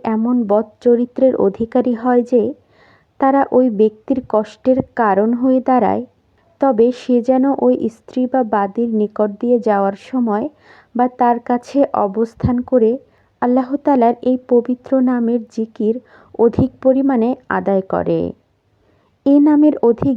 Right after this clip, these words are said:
জিকিরের ফলে আল্লাহ তাআলার ইচ্ছায় বদ স্বভাবের স্ত্রী বা বাদী সংশোধন হয়ে যাবে। সুখী দাম্পত্য জীবনের জন্য স্বামী স্ত্রীর মিল মহব্বতের বিকল্প নেই।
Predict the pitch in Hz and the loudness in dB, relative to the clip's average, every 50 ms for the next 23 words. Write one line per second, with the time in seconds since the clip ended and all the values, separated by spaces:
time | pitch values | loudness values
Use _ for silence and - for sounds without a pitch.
0 | 220 - 226 226 226 - 247 226 262 262 254 - - - 254 220 202 220 247 277 | -4 -6 -6 -6 -6 -4 0 0 0 0 0 -4 -4 -2 0 0 2 0 0 -2
1 | - _ _ _ _ _ _ - 233 233 233 240 226 - 254 254 - 254 254 254 | -8 _ _ _ _ _ _ -4 -2 0 0 -2 -2 -6 -8 -4 -2 -2 0 0
2 | 254 247 247 - 240 226 _ - - - 240 196 208 233 254 _ _ _ _ _ | 0 -2 -2 -6 -8 -8 _ -16 -8 -4 -4 -2 -2 -4 -8 _ _ _ _ _
3 | _ - 233 226 208 220 220 226 226 - - - 262 240 247 247 240 262 254 226 | _ -6 -6 -2 0 0 -2 -2 -4 -8 -8 -6 -4 -2 0 0 0 0 0 0
4 | 208 - - - - - - 254 254 254 254 - 247 226 - 220 208 202 196 202 | -2 -4 -6 -18 -14 -6 -4 -4 -4 -4 -4 -4 -4 -2 -2 -4 -4 -4 -4 -6
5 | 202 220 220 - - - 202 190 202 196 - - 214 202 226 226 220 202 - 196 | -6 -6 -6 -10 -10 -8 -6 -6 -6 -6 -4 -4 -4 -4 -2 -4 -6 -6 -6 -6
6 | 175 185 175 - 190 - 170 - - 87 87 - - - _ _ _ _ _ _ | -6 -6 -4 -4 -4 -4 -4 -2 -4 -4 -4 -4 -8 -10 _ _ _ _ _ _
7 | _ _ _ _ - - - 311 294 294 - - 330 247 277 254 254 247 247 277 | _ _ _ _ -14 -4 -2 -2 0 0 0 -2 0 0 2 0 0 0 0 -2
8 | 277 277 - 294 285 240 247 247 240 254 269 269 285 277 254 247 277 294 294 277 | -2 -2 0 -2 -2 0 0 -2 -2 -2 0 2 2 0 0 0 0 0 2 2
9 | 247 220 247 247 - - 254 226 220 226 247 247 - - - - 277 277 254 240 | 2 0 -2 -4 -6 -6 -4 -2 -2 -2 -2 -4 -6 -10 -6 -4 -4 -2 0 0
10 | 233 226 226 240 233 233 240 226 254 269 254 - 269 269 269 - 262 247 226 196 | 0 0 0 0 -2 -2 -4 -4 -6 -8 -4 -2 -2 -2 0 0 -2 -2 -2 -4
11 | 208 202 202 - 202 196 196 196 - 185 180 185 180 180 | -6 -6 -2 -2 -2 -2 -2 -4 -6 -4 -4 -4 -4 -6